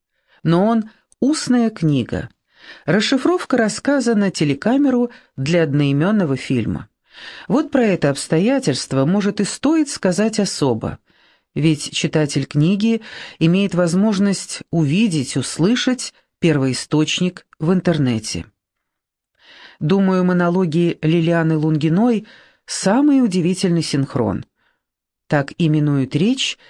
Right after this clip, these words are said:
синхронизированную с так называемой «картинкой» в истории отечественного телевидения. Параллели, сразу приходящие на ум: Ираклий Андроников и Юрий Лотман.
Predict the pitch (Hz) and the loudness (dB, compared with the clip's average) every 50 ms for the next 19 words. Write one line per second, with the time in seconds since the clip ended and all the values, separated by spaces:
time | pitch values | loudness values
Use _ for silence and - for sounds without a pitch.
0 | _ _ _ - - - 196 185 165 - - 170 165 165 160 151 147 135 131 165 | _ _ _ -12 -4 -2 0 0 0 0 0 0 2 2 2 0 0 0 0 0
1 | 233 277 247 190 139 131 123 117 113 107 107 - - 147 - 139 135 123 135 139 | 0 2 2 2 0 0 0 0 -2 -2 -4 -4 -4 -4 -2 0 0 0 0 0
2 | 139 160 175 175 165 165 170 160 - - 175 170 - - - 156 127 117 107 107 | 0 2 0 2 0 0 -2 -2 -2 -2 -2 -2 -4 -4 -2 -2 0 0 -2 -2
3 | - 107 104 104 - _ _ _ _ _ _ _ - - - - _ - 180 175 | -4 -6 -6 -6 -10 _ _ _ _ _ _ _ -20 -20 -20 -10 _ -2 -2 -2
4 | - - 208 320 311 285 233 180 175 - 202 208 - 214 185 - - 190 190 180 | 0 0 2 2 4 4 2 0 0 -2 -2 0 0 -2 -4 -2 -2 0 0 0
5 | 180 165 175 170 - - 170 151 156 131 120 110 104 - 101 101 92 80 - - | 2 0 0 -2 -2 -2 0 0 0 0 0 -2 -2 -4 -6 -6 -6 -6 -8 -10
6 | - _ _ _ _ _ _ _ _ _ _ _ _ _ _ _ _ _ _ _ | -16 _ _ _ _ _ _ _ _ _ _ _ _ _ _ _ _ _ _ _
7 | _ _ _ _ - 302 330 339 339 285 277 269 262 240 247 - - - 226 226 | _ _ _ _ 0 2 2 2 4 4 4 4 4 2 0 0 0 0 0 2
8 | 220 196 208 214 214 202 208 - 208 202 185 185 196 185 170 - - - 190 170 | 2 0 0 0 0 0 0 2 0 0 2 2 2 0 0 -2 -2 -2 0 0
9 | 170 175 170 170 165 165 165 160 156 - _ _ _ _ _ _ _ _ - 160 | 2 2 2 2 2 2 0 0 -2 -4 _ _ _ _ _ _ _ _ 0 2
10 | 160 151 139 135 135 139 135 135 131 123 123 120 135 - 240 277 294 285 285 277 | 2 2 2 0 0 0 0 0 2 0 0 0 0 2 2 2 2 0 0 0
11 | 277 269 - - - - - 160 143 127 123 143 170 202 202 196 180 151 135 127 | -2 -4 -2 -8 -10 -4 -2 -2 -2 0 0 0 0 2 2 0 0 0 0 0
12 | 117 110 - - 110 107 104 107 120 - | -2 -2 -4 -4 -4 -2 -2 -4 -6 -10